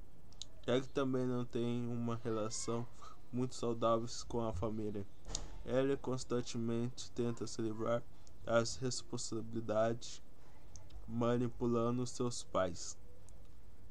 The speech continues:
ou culpando seu irmão novo,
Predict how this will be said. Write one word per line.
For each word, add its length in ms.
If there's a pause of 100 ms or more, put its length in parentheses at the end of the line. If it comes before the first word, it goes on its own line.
(280)
ou 260
culpando 580
seu 220
irmão 500 (640)
novo, 460